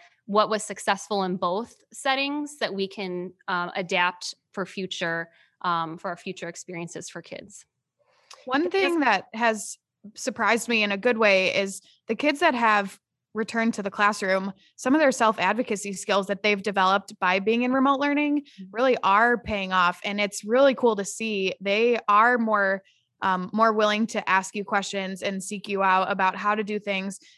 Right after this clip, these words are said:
Speaker 2: And, and there are definitely those kids, even via Zoom, like you said, who are chatting you and ha-, like having that back channel, but I have noticed it even coming into the classroom as well. So the,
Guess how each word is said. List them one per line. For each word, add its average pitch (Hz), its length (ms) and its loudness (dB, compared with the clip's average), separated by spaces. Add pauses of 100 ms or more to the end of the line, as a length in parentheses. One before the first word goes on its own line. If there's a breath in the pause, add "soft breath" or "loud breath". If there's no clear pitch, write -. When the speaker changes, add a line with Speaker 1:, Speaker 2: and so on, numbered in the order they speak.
(100)
Speaker 2:
And, 233 340 2
and 294 140 6
there 311 120 6
are 302 140 6
definitely 262 360 2
those 220 200 0
kids, 208 380 -6
even 220 340 0
via 202 180 0
Zoom, 196 240 -2
like 190 200 -2
you 202 80 -6
said, 190 240 -4
who 190 80 -8
are 196 120 0
chatting 202 400 0
you 185 300 0 (300 soft breath)
and 196 160 -4
ha-, 208 180 -2
like 208 240 2
having 226 260 0
that 233 140 0
back 247 200 0
channel, 269 220 0
but 208 140 0
I 214 300 2
have 214 320 -2
noticed 190 380 -4
it 185 120 -4
even 196 240 -8
coming 196 240 -8
into 185 240 -8
the 180 80 -8
classroom 180 380 -6
as 175 120 -16
well. 180 220 -6
So 190 300 -8 (500 soft breath)
the, 247 100 -2